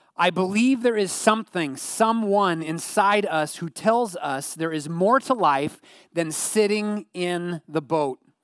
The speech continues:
You were made for something more than merely avoiding failure." You were made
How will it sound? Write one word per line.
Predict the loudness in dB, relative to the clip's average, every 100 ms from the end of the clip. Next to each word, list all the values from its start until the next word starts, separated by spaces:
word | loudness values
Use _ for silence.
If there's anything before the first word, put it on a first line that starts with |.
| _ _ _ _ _ -20
You | -4 4 6 6
were | 6 4
made | 2 2 4 2 -2 -4
for | -6
something | 0 0 0 -2 -4
more | -2 0 0
than | 0 -4 -4
merely | -2 0 0
avoiding | -2 -4 -2 0 0 -4 -8 -14 _ _ _
failure." | -8 -2 0 0 -2 -4 -4 -6 -16 _ _ _ _ _ _ _ _ _ _ _ _ _ _ _ _ _ _
You | -8
were | -4 -2
made | 2 4 4 4 2 0 -6